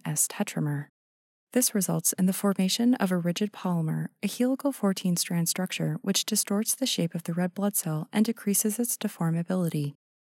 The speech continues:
This classic sickling of red blood cells results in two important phenomena:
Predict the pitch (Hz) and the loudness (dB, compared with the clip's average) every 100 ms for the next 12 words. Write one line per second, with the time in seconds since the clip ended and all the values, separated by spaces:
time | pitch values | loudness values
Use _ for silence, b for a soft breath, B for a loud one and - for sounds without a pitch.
0 | _ _ _ _ _ - 233 - 220 202 | _ _ _ _ _ -2 0 2 2 2
1 | 190 - - 262 - 170 156 - 170 165 | 0 0 2 0 0 0 0 0 -2 0
2 | 170 196 214 208 160 151 156 - 202 214 | 0 2 2 4 2 0 -2 -2 2 2
3 | 214 - 226 - 254 269 - 196 208 - | 2 0 0 2 2 2 0 0 0 2
4 | 185 156 151 151 151 | 2 2 0 -2 -6